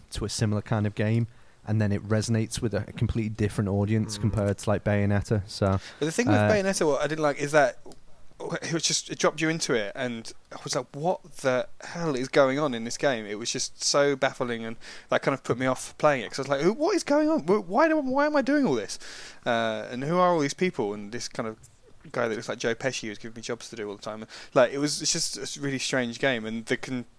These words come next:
Speaker 3: yeah, but, but Astral Chain is just, I, I think the start of it and the way it eases you into the game is just fantastic. The, um, it's, you know, it starts off, you're on, on your motorbike, and, and that's cool. Um, it did make me think why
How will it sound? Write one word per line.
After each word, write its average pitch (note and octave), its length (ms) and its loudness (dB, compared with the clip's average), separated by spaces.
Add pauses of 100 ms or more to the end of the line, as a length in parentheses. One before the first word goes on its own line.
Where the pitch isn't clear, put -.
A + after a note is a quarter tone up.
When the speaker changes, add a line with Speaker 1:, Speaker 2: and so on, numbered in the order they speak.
(240)
Speaker 3:
yeah, B2+ 220 -4
but, A#2+ 260 -2
but C#3+ 100 2 (200)
Astral - 280 0
Chain D#3+ 340 0
is A#2+ 240 -2
just, - 280 0 (580)
I, C#3+ 160 4
I C#3 40 -2
think C#3 200 -4
the C3 60 0
start D3 380 4
of B2 80 -4
it A2 160 0
and A2+ 120 -8
the A#2 100 0
way C3+ 280 4
it A#2 100 -4 (540)
eases B2+ 320 -4
you B2 60 0
into A#2+ 180 -4
the A#2 60 -8
game A#2+ 220 2
is G#2+ 100 -6
just - 180 -8
fantastic. - 640 -6
The, G#2+ 200 -8 (460)
um, G2+ 520 -12 (320)
it's, - 300 -16 (380)
you C3+ 80 -6
know, B2 80 -2
it A2 80 -4
starts C3 340 2
off, C3 220 -2
you're B2 140 2
on, A#2 240 -4
on B2 120 -4
your A#2+ 100 -4
motorbike, A#2 500 -2
and, A#2 120 -10
and A#2+ 140 -10
that's A#2 160 -8
cool. A#2 380 -6 (360)
Um, A2 280 -6
it B2 100 -14
did C3+ 140 -2
make B2 100 -2
me A#2+ 80 -4
think A2+ 260 -6
why A#2 280 -2